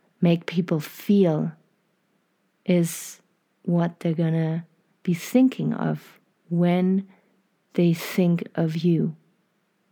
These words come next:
It is an incredibly beautiful experience to be noticed,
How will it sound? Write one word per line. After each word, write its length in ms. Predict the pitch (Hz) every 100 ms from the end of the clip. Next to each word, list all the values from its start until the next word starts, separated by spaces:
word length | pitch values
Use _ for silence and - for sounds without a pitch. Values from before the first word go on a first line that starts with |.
| _ _ _ _ _ _ _
It 80 | -
is 160 | 170 165
an 120 | 151
incredibly 960 | 160 156 - 180 180 185 170 175 175 170 _ _ _ _ _ _ _ _ _
beautiful 1300 | - 160 165 180 208 220 208 196 185 175 175 175 175 _ _ _ _ _ -
experience 1300 | 151 - - - 202 190 170 156 151 156 - - - _ _ _ _ _ _ _ _ _ _ _ _ -
to 120 | 196
be 320 | 170 196 196
noticed, 800 | 196 180 180 175 165 170 - -